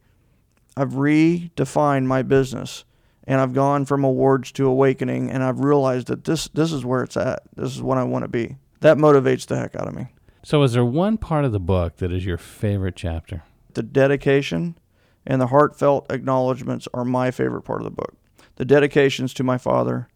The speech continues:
Speaker 1: uh, who had over a thousand people at his funeral. I ask, uh, a lot of times in my seminars and also in the front of the book, is how many of your clients would attend your funeral?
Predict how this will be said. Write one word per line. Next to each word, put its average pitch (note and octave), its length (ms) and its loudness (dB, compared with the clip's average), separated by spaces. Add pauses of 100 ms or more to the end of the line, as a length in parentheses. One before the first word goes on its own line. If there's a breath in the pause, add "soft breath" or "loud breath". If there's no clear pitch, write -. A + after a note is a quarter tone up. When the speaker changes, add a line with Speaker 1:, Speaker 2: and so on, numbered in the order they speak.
(500)
Speaker 1:
uh, B2+ 360 2
who C3+ 100 0
had B2+ 140 4
over B2+ 180 0
a B2+ 60 0
thousand B2+ 440 -2
people B2+ 380 -2
at B2+ 60 0
his B2 120 -4
funeral. C3+ 500 -2 (380 soft breath)
I C#3+ 180 4
ask, C#3 580 2 (520)
uh, C3 380 2
a C3 80 0
lot C3 180 4
of A#2+ 60 -6
times B2 240 -2
in B2+ 60 -2
my B2+ 120 -2
seminars C3 600 2
and B2+ 100 0
also B2+ 380 0
in B2 60 -2
the B2 80 -2
front B2+ 240 0
of - 20 -2
the A#2 80 -2
book, D3 280 0
is B2 140 -4
how D3 160 0
many C3+ 280 0
of A#2 140 -4
your A2 140 -4
clients - 800 -2 (440)
would B2+ 160 2
attend A#2+ 360 0
your A#2 100 -2
funeral? - 460 -10